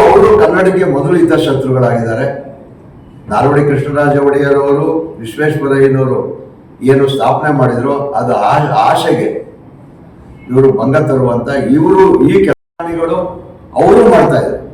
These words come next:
ಒಬ್ಬ ಸರ್ಕಾರ ಹೇಳ್ತದೆ ಕನ್ನಡಿಗರಿಗೆ ಮೀಸಲು ಕೊಡ್ತೀವಿ ಅಂತ ಹೇಳ್ತಾರೆ, ಇನ್ನೊಬ್ರು ಕನ್ನಡಿಗರಿಗೆ ಆದ್ಯತೆ ಕೊಡ್ತೀವಿ ಅಂತ ಅವ್ರು ಹೇಳ್ತಾರೆ. ಯಾವುದೂ ಕೂಡ ಇವರು ಕಾರ್ಯರೂಪಕ್ಕೆ ತರ್ತಾ ಇಲ್ಲ. ಎಲ್ಲ ಪತ್ರಿಕೆಯಲ್ಲಿ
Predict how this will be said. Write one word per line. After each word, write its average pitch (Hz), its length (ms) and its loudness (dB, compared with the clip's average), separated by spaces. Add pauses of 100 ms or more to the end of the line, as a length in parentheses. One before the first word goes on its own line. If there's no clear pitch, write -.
(520)
ಒಬ್ಬ 156 160 0 (260)
ಸರ್ಕಾರ 165 320 4 (100)
ಹೇಳ್ತದೆ 170 440 2 (500)
ಕನ್ನಡಿಗರಿಗೆ 165 640 2 (100)
ಮೀಸಲು 156 360 0
ಕೊಡ್ತೀವಿ 135 440 0
ಅಂತ 127 200 0
ಹೇಳ್ತಾರೆ, - 320 -8 (480)
ಇನ್ನೊಬ್ರು 175 380 0 (100)
ಕನ್ನಡಿಗರಿಗೆ 156 640 0
ಆದ್ಯತೆ 139 480 0
ಕೊಡ್ತೀವಿ 123 360 -4
ಅಂತ 131 200 -4
ಅವ್ರು 131 200 0
ಹೇಳ್ತಾರೆ. - 340 -2 (840)
ಯಾವುದೂ 214 360 4 (160)
ಕೂಡ - 140 2 (160)
ಇವರು 143 220 0 (100)
ಕಾರ್ಯರೂಪಕ್ಕೆ 143 600 -2
ತರ್ತಾ 123 300 -4
ಇಲ್ಲ. - 120 -8 (840)
ಎಲ್ಲ 202 140 2 (160)
ಪತ್ರಿಕೆಯಲ್ಲಿ 165 560 0